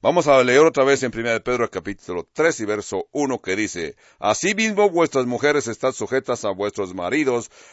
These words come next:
para que también los que no creen a la palabra sean ganados por, sean ganados sin palabras". ¿Qué quiere decir, Pedro, sin palabras? ¿Qué quiere decir?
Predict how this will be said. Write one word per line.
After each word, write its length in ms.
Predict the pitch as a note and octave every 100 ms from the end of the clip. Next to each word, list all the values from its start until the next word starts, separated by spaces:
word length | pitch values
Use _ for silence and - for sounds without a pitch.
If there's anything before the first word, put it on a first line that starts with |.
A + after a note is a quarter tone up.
| _ _ _
para 300 | A2 A#2+ A#2+
que 220 | - A2+
también 580 | - A2 A#2 E3+ G#3+ G#3
los 180 | E3+ -
que 200 | B2+ B2
no 200 | D3 -
creen 440 | A#2 A2+ C#3+ D3
a 140 | D2+ A2
la 120 | C#3
palabra 540 | A2 D3 F3+ E3+ E3 E3 _ _
sean 340 | - - D3+ E3+
ganados 460 | C#3+ D3+ D#3 D3+ -
por, 560 | A2+ D3+ D#3 D3 - _ _ _ _ _ _ _ _ _ _ _ _
sean 280 | - D#3+ F#3
ganados 360 | D3+ F3+ E3 B2
sin 300 | G#3 B3+ D3+
palabras". 540 | F#2 B2 C#3+ F#2 D#2
¿Qué 140 | F#3+ G3+
quiere 180 | A#3
decir, 400 | F3 C#3 D3+ C#3+ - - _
Pedro, 340 | - A2 G2+ F2
sin 260 | - B2
palabras? 720 | A2+ E2 E2+ G2 D3 E3 - _ _ _ _ _
¿Qué 160 | - D#3
quiere 260 | - D#3 C3
decir? 380 | F#2+ - E2+